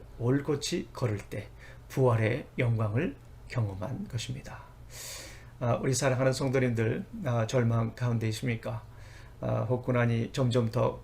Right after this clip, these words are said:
커 보입니까? 주님이 점점 멀게만 생각이 되지는 않습니까?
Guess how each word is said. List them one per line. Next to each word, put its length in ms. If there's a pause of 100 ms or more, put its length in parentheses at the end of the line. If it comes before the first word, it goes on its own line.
커 180
보입니까? 640 (500)
주님이 340
점점 600
멀게만 640
생각이 480
되지는 340
않습니까? 640